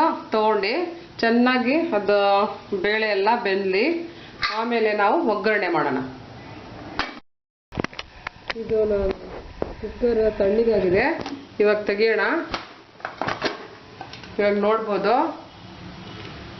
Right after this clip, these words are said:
ಎಷ್ಟು ಚೆನ್ನಾಗಿ ಇದು ಬೆಂದಿದೆ.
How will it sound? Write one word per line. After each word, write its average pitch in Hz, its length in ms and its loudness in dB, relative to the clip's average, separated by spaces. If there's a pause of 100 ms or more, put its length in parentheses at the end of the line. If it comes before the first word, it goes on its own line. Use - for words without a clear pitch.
(2500)
ಎಷ್ಟು 196 320 -2 (140)
ಚೆನ್ನಾಗಿ 208 420 2 (640)
ಇದು 190 120 4 (120)
ಬೆಂದಿದೆ. 196 440 2